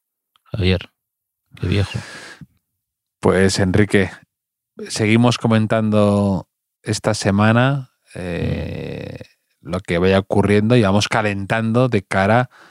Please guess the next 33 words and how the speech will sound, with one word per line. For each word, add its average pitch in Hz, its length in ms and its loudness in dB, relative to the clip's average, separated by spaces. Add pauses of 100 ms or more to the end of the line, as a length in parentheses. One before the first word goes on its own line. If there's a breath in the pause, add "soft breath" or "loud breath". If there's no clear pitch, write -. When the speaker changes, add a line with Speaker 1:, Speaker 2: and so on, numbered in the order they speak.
(400 soft breath)
Speaker 2:
a 80 260 0
lo 80 140 0
que 73 640 -6 (460)
está - 200 -8
a - 40 -2
la 131 60 4
vuelta 127 220 4
de 107 60 0
la 101 40 -4
esquina, 156 380 2
que 98 60 0
es 95 40 -2
la 98 140 0
final 95 720 0
de 90 200 -6
Copa, 147 480 2
la 101 120 0
lucha 101 300 2
por 101 160 0
el 95 140 0
descenso, 131 880 2
clasificaciones 101 720 -4
para 98 180 -2
puestos - 340 -6
europeos 139 760 2 (420 loud breath)
y 120 320 4
Speaker 1:
Ujú. 92 100 -8
Speaker 2:
también, 87 320 -4
por 98 140 -6
supuesto, 123 540 0 (440 loud breath)
la 87 60 -2
Europa 95 380 2
League 104 320 0